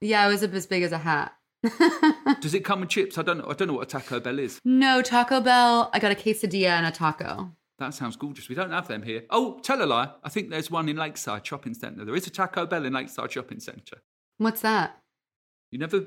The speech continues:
Speaker 2: never heard of Lakeside?
Speaker 1: No.
Speaker 2: It's massive. It's a beautiful little shopping centre in Essex.
Speaker 1: Oh, there we go.
Speaker 2: You know
Speaker 1: Now,
Speaker 2: Essex
Speaker 1: I
Speaker 2: 'cause you, you love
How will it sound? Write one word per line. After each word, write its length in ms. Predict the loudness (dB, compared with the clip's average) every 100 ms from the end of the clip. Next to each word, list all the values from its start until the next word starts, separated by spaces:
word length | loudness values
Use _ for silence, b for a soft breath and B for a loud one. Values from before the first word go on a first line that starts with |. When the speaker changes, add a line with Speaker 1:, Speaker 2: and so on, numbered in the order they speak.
| -4
Speaker 2:
never 280 | -6 -2 0
heard 140 | 0
of 100 | 0
Lakeside? 560 | -2 -2 -2 -2 -2 -8 _ _ _ _ -4
Speaker 1:
No. 380 | -2 -2 -4 -8 _ -20 _ _ _ _ _ -14
Speaker 2:
It's 160 | -8
massive. 540 | -6 -6 -6 -8 -8 -14 _ _ _ _ -14
It's 160 | -10
a 60 | -8
beautiful 520 | -8 -8 -8 -8 -4
little 280 | -2 0 -2
shopping 340 | -2 -4 -4
centre 380 | -8 -6 -6 -6
in 80 | -6
Essex. 580 | -6 -6 -10 -12 -20 -2 4
Speaker 1:
Oh, 140 | 6
there 160 | 6 4
we 100 | 2
go. 240 | 0 -4 -8 _ _
Speaker 2:
You 140 | 2 4
know 140 | 6
Speaker 1:
Now, 180 | 8 8
Speaker 2:
Essex 240 | 6 2
Speaker 1:
I 20 |
Speaker 2:
'cause 160 | -2 -2
you, 80 | -4
you 260 | -2 2 4
love 300 | 4 2